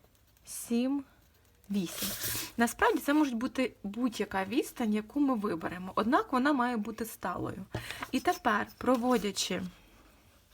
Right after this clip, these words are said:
до лінії нашого сходження, типа лінія, ну, хай це буде точка С, так? Ми дивимося саме туди. Ми стоїмо і вибираємо саме оце положення. Тобто отут знаходиться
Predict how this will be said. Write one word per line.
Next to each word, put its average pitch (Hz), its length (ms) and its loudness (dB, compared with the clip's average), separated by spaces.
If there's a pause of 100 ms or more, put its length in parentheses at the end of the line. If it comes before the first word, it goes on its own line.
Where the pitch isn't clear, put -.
(680)
до 214 460 6 (100)
лінії 233 500 6
нашого 202 680 -2 (160)
сходження, 269 640 0
типа 208 300 -2
лінія, 196 420 0 (120)
ну, 233 140 0
хай 208 140 2
це 220 100 -2
буде 196 160 2
точка - 380 0
С, - 340 0
так? 104 280 -2 (960)
Ми 254 280 4
дивимося 226 520 0
саме 220 300 -2
туди. 196 340 -2 (180)
Ми 226 200 4
стоїмо 214 760 4
і 214 80 -2
вибираємо 208 680 4
саме 214 400 4 (360)
оце 208 340 4
положення. 196 600 2
Тобто 196 300 -2
отут 311 320 2
знаходиться 226 840 0